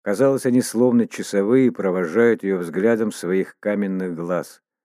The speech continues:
Подойдя к главному входу в пятикомнатный офис сенатора Секстона, Гэбриэл вложила в щель карточку.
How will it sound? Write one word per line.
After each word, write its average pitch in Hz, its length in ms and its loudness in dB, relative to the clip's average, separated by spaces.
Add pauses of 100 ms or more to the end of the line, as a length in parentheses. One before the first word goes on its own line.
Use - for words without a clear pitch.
(220)
Подойдя 165 560 4
к 120 120 -6
главному 127 640 4
входу 139 420 2
в - 100 -16
пятикомнатный 123 1000 -4
офис - 600 0 (140)
сенатора 98 500 -4
Секстона, - 640 -8 (180)
Гэбриэл 131 540 2
вложила 104 540 0
в - 60 -20
щель 110 400 -6
карточку. - 680 -14